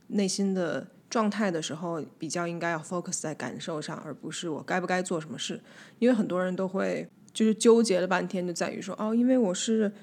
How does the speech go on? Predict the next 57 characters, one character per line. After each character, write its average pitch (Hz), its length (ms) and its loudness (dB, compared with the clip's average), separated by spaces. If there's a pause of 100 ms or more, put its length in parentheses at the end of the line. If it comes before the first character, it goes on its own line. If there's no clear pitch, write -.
(140)
谁 226 200 4
谁 - 20 6
谁 226 140 2
的 226 60 4
太 226 220 0
太， 202 260 0
我 160 100 -2
就 185 120 -6
应 190 160 -2
该 190 260 -4
怎 190 100 -10
么 170 120 -6
怎 185 100 -2
么 175 140 -6
样； 190 200 -4 (320)
因 254 140 4
为 247 100 6
我 175 460 2
是 214 200 -2
老 170 140 0
师， 202 300 0
所 202 160 0
以 196 40 2
我 185 140 0
就 190 140 -4
应 180 140 -2
该 185 200 -2
怎 185 120 -6
么 160 100 -10
怎 175 80 -6
么 170 120 -8
样； 175 180 -6 (480)
因 233 140 2
为 240 100 6
我， 165 580 2 (380)
呃， 185 100 -2
我 180 100 0
们 185 160 2
在 233 140 2
一 208 60 4
起 196 100 -2
这 214 100 -2
么 202 80 4
多 214 160 6
年 196 220 6
了， 185 260 4
所 - 160 -2
以 180 40 2
我 185 120 2
们 165 120 -4
就 190 100 -2
应 190 100 2
该 202 160 4
坚 208 160 4
持 202 140 2
下 175 180 0
去； 156 280 -6